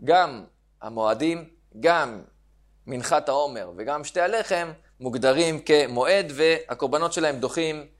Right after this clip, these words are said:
שבת, ובמקרה שלנו דוחים טומאה.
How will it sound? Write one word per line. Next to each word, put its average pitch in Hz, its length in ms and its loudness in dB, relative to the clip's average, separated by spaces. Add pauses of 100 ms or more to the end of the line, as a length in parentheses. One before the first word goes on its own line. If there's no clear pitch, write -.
(180)
שבת, 113 540 2
ובמקרה 139 540 0
שלנו 202 320 2
דוחים 165 300 0
טומאה. 160 340 0